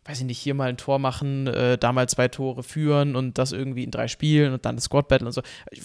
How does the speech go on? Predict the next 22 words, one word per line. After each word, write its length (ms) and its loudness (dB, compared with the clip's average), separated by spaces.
also 220 2
mir 160 8
macht 180 6
das 100 0
bis 140 -2
jetzt 240 4
echt 140 2
Spaß 320 4
mit 100 2
diesem 180 4
Season 300 4
Pass 260 2
auch, 260 0
weil 240 10
man 300 4
schon 480 6
durchaus 340 4
vorankommt. 640 -2
Das 160 0
finde 220 2
ich 100 0
tatsächlich 580 0